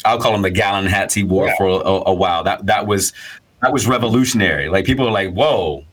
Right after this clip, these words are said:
Speaker 1: you know? 'Cause he, and then you didn't really see a lot of other people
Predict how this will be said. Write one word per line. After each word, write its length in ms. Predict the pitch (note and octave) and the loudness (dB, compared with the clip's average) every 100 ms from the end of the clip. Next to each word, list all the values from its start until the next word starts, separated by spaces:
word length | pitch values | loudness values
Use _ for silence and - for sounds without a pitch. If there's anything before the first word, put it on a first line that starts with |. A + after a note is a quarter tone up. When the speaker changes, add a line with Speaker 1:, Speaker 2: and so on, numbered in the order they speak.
| _ _ | _ _
Speaker 1:
you 140 | A2 | 0
know? 320 | G#2+ G#2+ A#2 | 2 2 0
'Cause 180 | B2 C3 | -4 -2
he, 160 | C#3+ D3+ | 0 0
and 140 | C#3+ | 0
then 120 | E3 G#3+ | 0 0
you 100 | D3 | 0
didn't 300 | D#3+ E3+ E3 | 0 0 0
really 260 | D#3+ D#3 | 0 0
see 240 | C#3 - D#3 | -2 0 0
a 80 | |
lot 300 | A#2+ A2+ B2+ | 0 0 0
of 160 | C3+ B2 - | -2 -2 0
other 300 | B2+ B2 A2+ | 0 0 -2
people 640 | - D3 C3 A2 F#2+ F2+ | -2 -2 0 -2 -2 -2